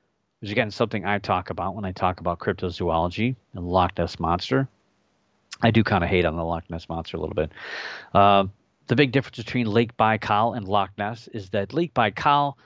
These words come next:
is about twenty-five million years old, and Loch Ness is just ten thousand years old.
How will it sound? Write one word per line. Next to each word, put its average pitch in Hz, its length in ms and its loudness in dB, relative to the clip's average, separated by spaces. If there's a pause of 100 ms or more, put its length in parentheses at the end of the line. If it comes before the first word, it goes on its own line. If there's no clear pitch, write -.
(640)
is - 280 -8
about 170 240 4
twenty-five 156 720 0
million 113 440 -2
years 98 420 -2
old, 82 400 -4 (800)
and 90 200 -2
Loch 117 280 2
Ness 101 360 2
is 98 400 -4
just 107 520 -2
ten 123 260 -4 (100)
thousand 135 560 0 (640)
years 87 500 -10
old. 71 380 -8